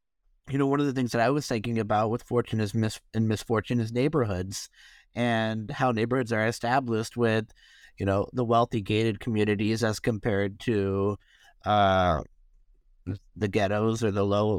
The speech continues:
low income neighborhoods of, um, of some communities. And,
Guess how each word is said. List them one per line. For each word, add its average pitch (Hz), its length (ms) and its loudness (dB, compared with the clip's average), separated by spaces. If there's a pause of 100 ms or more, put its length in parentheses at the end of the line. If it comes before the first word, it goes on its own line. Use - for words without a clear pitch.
(120)
low 110 140 2
income 107 280 -2
neighborhoods 113 760 0
of, 104 520 2 (200)
um, 98 500 0 (160)
of 110 100 -4
some 120 180 -2
communities. 107 840 -2 (500)
And, 120 680 0